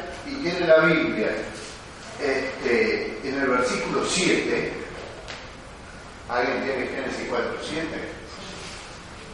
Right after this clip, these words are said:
Y dice así el texto: "El pecado está a la puerta". Es decir, algo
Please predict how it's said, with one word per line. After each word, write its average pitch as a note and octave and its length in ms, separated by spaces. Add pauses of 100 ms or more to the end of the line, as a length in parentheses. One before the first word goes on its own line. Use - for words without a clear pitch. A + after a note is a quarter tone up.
(300)
Y A#2 40
dice D#3+ 360
así F3+ 160
el E3+ 220
texto: A#2 760 (1120)
"El D#3 280
pecado A3 800 (340)
está F3 800 (540)
a B2+ 200
la A#2+ 260
puerta". A#2+ 280 (3500)
Es E3+ 60
decir, G#3+ 400 (840)
algo G#3+ 560